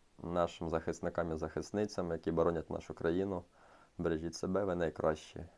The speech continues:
Хочу передати також привіт своїм друзям, колегам, які зараз знаходяться на фронті. Ем, нагадаю, що цифри ви знаєте, як, е, зв'язатися, що вам потрібно. Пишіть, буду доставляти, працювати далі для перемоги.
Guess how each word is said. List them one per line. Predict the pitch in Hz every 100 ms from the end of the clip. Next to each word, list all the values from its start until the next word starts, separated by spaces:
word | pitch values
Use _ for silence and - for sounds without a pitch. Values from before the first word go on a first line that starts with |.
| -
Хочу | - 87 -
передати | 82 87 85 85 80
також | - 82 78 - -
привіт | 90 85 82 -
своїм | - 82 80
друзям, | 90 113 104 95
колегам, | 82 87 104 92
які | 82 87
зараз | 82 85 82 - -
знаходяться | 73 82 - 82 87
на | 85
фронті. | - 87 85 - 82 - _ - - - - _ _ _ _ _
Ем, | - 82 - - - - - - - - _ _ _ _ _ _ - - - _ - -
нагадаю, | 87 82 85 85 80 78 76
що | - 95
цифри | - 87 -
ви | 78
знаєте, | 78 90 98 92 -
як, | 80 80 -
е, | 78 76 -
зв'язатися, | 78 80 85 92 85 - 85
що | - 87
вам | 82
потрібно. | 76 80 95 95 90 80 - - - - -
Пишіть, | 82 - 101
буду | 95 82 82
доставляти, | 80 78 - 80 85 95 87
працювати | - - - 85 87 82
далі | 80 90 87 85
для | 85 82 82
перемоги. | 82 80 80 80 80